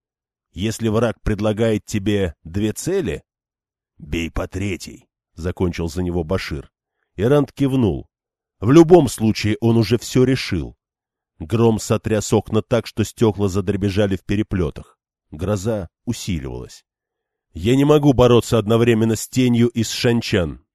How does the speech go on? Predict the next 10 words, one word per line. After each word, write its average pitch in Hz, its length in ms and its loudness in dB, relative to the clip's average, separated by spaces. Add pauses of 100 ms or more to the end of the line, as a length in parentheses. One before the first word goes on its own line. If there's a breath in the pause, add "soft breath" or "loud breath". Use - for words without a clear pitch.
(560)
Я 101 260 0
посылаю 110 600 2
вас 110 240 0
троих 107 440 0
к - 80 -14
Шанчан, 107 720 0 (380)
чтобы 90 380 -4
договориться 95 680 -2
о - 160 -10
перемирии». 87 720 -4